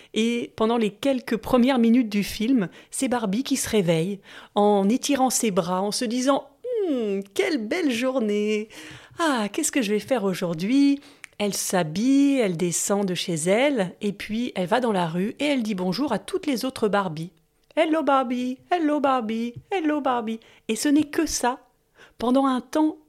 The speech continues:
que j'ai trouvé hyper long. Ça a peut-être duré deux, trois minutes. C'était tellement absurde que j'ai rigolé. Parce que la société est exactement comme ça, quand on y réfléchit bien.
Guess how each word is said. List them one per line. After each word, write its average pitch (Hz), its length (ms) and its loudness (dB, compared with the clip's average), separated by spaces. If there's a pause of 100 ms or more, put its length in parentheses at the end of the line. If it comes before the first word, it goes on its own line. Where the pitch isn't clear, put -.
que 226 100 -2
j'ai 214 140 -2
trouvé 285 360 -4
hyper 285 380 0
long. 185 180 0 (520)
Ça - 160 -8
a 180 40 -6
peut-être 196 240 -4
duré 196 280 -2
deux, 202 240 -2
trois 220 240 -2
minutes. 240 480 0 (500)
C'était - 320 0
tellement 262 760 2
absurde 214 760 -2 (120)
que 254 140 0
j'ai 220 160 2
rigolé. 180 540 -2 (880)
Parce - 200 -4
que 233 260 0
la 196 100 0
société 202 680 -4
est 190 220 -8
exactement 196 640 0
comme 196 220 -4
ça, - 320 -6 (420)
quand 196 160 0
on 190 80 4
y 180 80 2
réfléchit 180 480 -4
bien. 165 240 -4